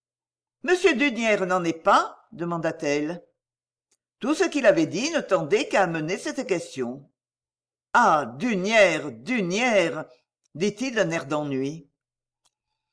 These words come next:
Elle le regarda, surprise de ce ton si différent de celui qui était toujours le sien lorsqu'il parlait de Dunière. « Après tout, autant que tu l'apprennes de moi que d'un autre. » «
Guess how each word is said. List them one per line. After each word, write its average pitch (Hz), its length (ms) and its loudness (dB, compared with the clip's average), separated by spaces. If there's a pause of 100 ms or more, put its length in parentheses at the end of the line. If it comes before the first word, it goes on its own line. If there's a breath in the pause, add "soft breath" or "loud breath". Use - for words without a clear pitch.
(120)
Elle 190 140 6
le 165 120 2
regarda, 226 680 0 (120)
surprise 285 680 -4
de 190 120 2
ce 175 140 -6
ton 175 240 -2
si 294 240 -4
différent 208 500 -2
de 190 160 -4
celui 170 380 -4
qui - 80 -6
était 160 240 0
toujours 262 300 -6
le 156 100 -4
sien 220 420 -4 (240 loud breath)
lorsqu'il 180 380 -4
parlait 202 340 2
de 302 140 -2
Dunière. « 139 580 -4 (1120)
Après 180 260 0
tout, 233 380 0 (120 loud breath)
autant 240 340 2
que 330 100 -2
tu 285 120 -4
l'apprennes 202 360 2
de 147 120 -2
moi 160 280 2
que 311 120 -4
d'un 170 240 0
autre. » « 135 400 -6